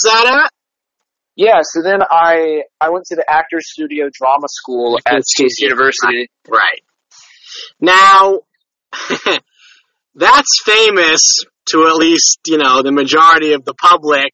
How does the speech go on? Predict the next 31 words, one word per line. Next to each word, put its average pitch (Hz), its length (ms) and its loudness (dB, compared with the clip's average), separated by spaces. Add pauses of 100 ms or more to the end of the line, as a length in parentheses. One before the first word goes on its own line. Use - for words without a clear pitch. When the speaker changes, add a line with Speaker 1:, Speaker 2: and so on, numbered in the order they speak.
(200)
Speaker 1:
for 156 200 2
being 156 500 0
where 151 280 2
they 147 160 0
do 156 220 -2
that 147 220 2
Inside 160 520 0
the 143 140 -4
Actors 147 540 -2
Studio 139 760 0
show. 113 640 -2 (580)
Speaker 2:
Yeah. 127 420 2
Speaker 1:
Um, 151 280 -16 (460)
I - 120 6
don't 392 200 6
even 233 180 2
know 208 200 6
if 185 100 -2
that 185 200 2
show 190 380 2
is 151 80 2 (100)
still 160 300 0
on. 214 640 6
I 185 120 0
have 180 100 -2
no 196 260 4
idea 170 360 2
what's 156 220 -2
going 143 280 -2
on 127 280 -2
with 120 120 -20